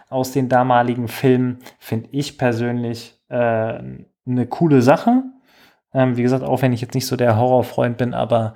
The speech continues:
in irgendeiner Art und Weise finde ich diese Anlehnung dann, auch wenn es natürlich wieder es-, etwas ist, wofür man Geld ausgeben muss, leider, ähm, finde ich das erstmal eine grundsätzlich gute Sache. Und generell auch die Dinge, die angekündigt worden sind in Bundles, ähm,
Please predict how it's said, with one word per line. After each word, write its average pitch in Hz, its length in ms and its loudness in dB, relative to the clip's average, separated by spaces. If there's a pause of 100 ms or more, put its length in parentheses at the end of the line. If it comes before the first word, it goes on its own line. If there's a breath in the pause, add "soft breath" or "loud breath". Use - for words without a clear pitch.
(320 loud breath)
in 127 100 -8
irgendeiner 120 240 -4
Art 127 100 -6
und 117 140 -8
Weise 113 300 0
finde 117 240 -4
ich 107 80 -6
diese 113 240 -4
Anlehnung 127 580 4
dann, 127 320 0 (380 loud breath)
auch 143 260 4
wenn 139 140 4
es 131 120 -2
natürlich 127 380 -2
wieder 123 320 2
es-, 123 140 -4
etwas 127 360 -2
ist, 135 220 -4
wofür 120 220 -2
man 110 160 2
Geld 117 220 2
ausgeben 117 560 -4 (360 soft breath)
muss, 143 460 -2 (400 loud breath)
leider, 123 720 2 (840)
ähm, 120 420 0 (100)
finde 127 220 -2
ich 107 60 -4
das 120 120 -2
erstmal 120 260 -4
eine 117 100 -6
grundsätzlich 117 540 -10
gute 110 160 -10
Sache. 127 240 -2
Und 120 140 -8
generell 120 400 2
auch 117 220 2
die 131 160 -2
Dinge, 120 240 0
die 127 100 -2
angekündigt 123 580 -2
worden 120 180 0
sind 117 180 -6
in 110 180 -8
Bundles, 123 640 2 (460 loud breath)
ähm, 117 480 0